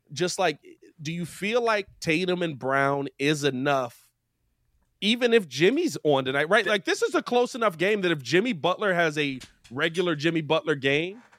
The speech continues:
Speaker 1: we could be talking about this going the other way.
Speaker 2: Well, I, I mean, I guess. It was not close in the second half. That third quarter, I mean, they just, they blew 'em out. And then the second half, I mean, it got up to a twenty point lead at,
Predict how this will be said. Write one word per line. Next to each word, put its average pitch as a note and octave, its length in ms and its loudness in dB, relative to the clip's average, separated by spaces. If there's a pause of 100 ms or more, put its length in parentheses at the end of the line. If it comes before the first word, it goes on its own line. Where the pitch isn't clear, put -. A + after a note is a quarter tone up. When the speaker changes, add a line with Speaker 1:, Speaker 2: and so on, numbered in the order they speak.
(100)
Speaker 1:
we - 120 2
could G3+ 120 -2
be F3+ 100 -2
talking E3 340 2
about C3+ 220 -2
this C3+ 140 -8
going B2 200 -4
the A2 100 -8
other G2+ 120 -14
way. - 60 -20 (580)
Speaker 2:
Well, D3+ 400 4
I, F3+ 160 -2 (100)
I F3+ 100 -2
mean, C3+ 440 -4 (420)
I F3 160 4
guess. C3 480 0
It F#3 120 2
was G3+ 180 0
not F3 200 2
close E3 260 0
in C3+ 80 -10
the A2+ 60 -10
second C#3 320 -4
half. F#2+ 380 -14
That D#3+ 160 2
third G3 240 2
quarter, D#3 360 0
I A2 60 -4
mean, C3 120 -4
they C3 100 0
just, C3 260 -10
they C3+ 80 -2
blew C#3+ 280 -4
'em A2 120 -4
out. A2+ 300 -2
And B2 100 -6
then B2+ 80 -8
the B2 80 -12
second D3 240 0
half, A#2 160 0
I B2 40 -4
mean, D3+ 120 0
it - 20 -6
got E3+ 180 2
up C#3+ 100 -4
to D3+ 100 -2
a B2 60 0
twenty C#3+ 300 -4
point B2 280 -4
lead C#3 200 -2
at, G2+ 140 -4